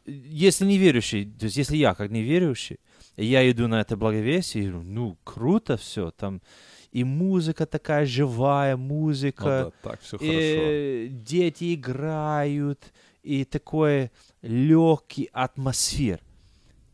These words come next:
Speaker 1: А потом я думаю, «Ну, я бы хотел даже и посетить эту церковь». А я потом, ну, это субботу, ну, как обычно. А потом в воскресенье я зайду в церковь,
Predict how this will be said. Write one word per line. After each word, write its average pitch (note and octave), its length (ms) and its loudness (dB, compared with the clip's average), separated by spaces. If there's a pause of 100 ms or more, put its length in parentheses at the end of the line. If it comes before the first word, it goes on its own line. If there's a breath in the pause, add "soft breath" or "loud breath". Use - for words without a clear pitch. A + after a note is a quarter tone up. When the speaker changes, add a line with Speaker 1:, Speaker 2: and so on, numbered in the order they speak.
(240)
Speaker 1:
А A2+ 120 2
потом F3 420 6
я C#3+ 140 4
думаю, B2+ 320 0
«Ну, A#2 280 -2
я G2 260 0
бы A#2+ 100 -2
хотел F3 400 0
даже C3+ 320 0
и C#3 40 -2
посетить D#3+ 640 -4
эту F#3 220 -4
церковь». E3+ 520 -4 (880)
А D3+ 120 0
я F#3+ 200 8
потом, C3+ 400 2
ну, A#2+ 160 2
это A#2 300 0
субботу, A2 800 -4
ну, D#3+ 80 -8
как D#3+ 240 -2
обычно. D#3 560 -2 (760 soft breath)
А C#3+ 80 -2
потом D#3+ 460 2
в B2+ 100 -14
воскресенье C3 640 -2
я A2+ 180 2
зайду G#2 380 -2
в F2+ 80 -10
церковь, C3+ 540 -6